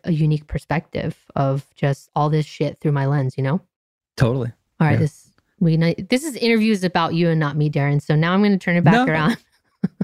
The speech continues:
Speaker 2: Sure. I like hearing about it too. It's, it's fascinating to me to hear all this.
Speaker 1: To close out, I'm gonna hit you up with some personal rapid fire questions. All right. Are you ready?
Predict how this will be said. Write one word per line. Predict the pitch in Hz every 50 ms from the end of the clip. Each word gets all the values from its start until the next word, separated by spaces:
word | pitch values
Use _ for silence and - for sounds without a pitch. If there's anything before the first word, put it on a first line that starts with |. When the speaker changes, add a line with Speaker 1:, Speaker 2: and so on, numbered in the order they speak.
| - _ _ _ _
Speaker 2:
Sure. | - - - 147 151 - -
I | 123 135
like | 160 185 190 143 -
hearing | - 147 139 139 131
about | 127 127 117 113
it | 110 -
too. | - 156 123 104 101 107 -
It's, | - 95 - - - - -
it's | - - - - - _ _ _ _ -
fascinating | 113 98 104 - 104 95 92 92
to | 92 - 110
me | 98 107 - -
to | -
hear | - 110 120 117
all | 113 -
this. | 117 123 113 - - - - - - -
Speaker 1:
To | 214 202
close | - 240 254 285 269
out, | 269 254 226 -
I'm | 196 208 220
gonna | 220 240 233 214
hit | 220 220 196
you | 202 214 208
up | 202 202 185
with | 196 190
some | - - 180 170 160
personal | - - 240 254 277 269 - 269 254 247 233 226 196
rapid | 180 185 190 196 - 190 180
fire | - - 185 170 170 170
questions. | - - 156 151 - - - 139 135 143 -
All | 151
right. | 151 156 160 175 196
Are | 180 160
you | 156 160 156
ready? | 156 160 196 226 - _